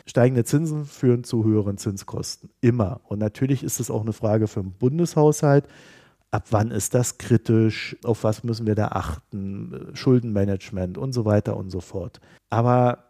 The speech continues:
erstens sollte man dann die richtigen Zahlen verwenden oder die, die Sinn machen. Und was sie halt vorschlagen, und das ist tatsächlich so ein, so ein etwas in dieser deutschen Debatte, was mich auch immer so, äh, wundert, man könnte ja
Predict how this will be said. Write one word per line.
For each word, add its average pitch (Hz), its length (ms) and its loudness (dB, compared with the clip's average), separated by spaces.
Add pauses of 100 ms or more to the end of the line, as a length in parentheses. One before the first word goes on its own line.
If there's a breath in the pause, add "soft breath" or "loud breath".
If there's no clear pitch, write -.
(160)
erstens 135 380 0
sollte 127 280 2
man 110 200 -2
dann 113 180 0
die 127 120 -2
richtigen 110 420 -4
Zahlen 107 380 -6
verwenden 113 640 -6
oder 113 200 -2
die, 104 140 -6
die 101 160 -6
Sinn 110 300 0
machen. 143 340 -4 (140)
Und 127 580 0 (180)
was 110 160 2
sie 120 140 2
halt 110 160 2
vorschlagen, 139 560 0
und 117 160 -6
das 113 100 -4
ist 120 140 -12
tatsächlich 117 460 -2
so 113 160 -2
ein, 113 180 -4
so 107 180 -4
ein 104 280 -6 (920 soft breath)
etwas 139 500 2
in 127 120 -8
dieser 110 440 2
deutschen 113 540 0
Debatte, 117 420 -2
was 113 160 -4
mich - 200 -10
auch 127 180 -2
immer 120 220 0
so, 101 140 -4
äh, 107 200 -8
wundert, 113 720 -2 (340 soft breath)
man 113 180 -6
könnte 165 460 2
ja 147 380 4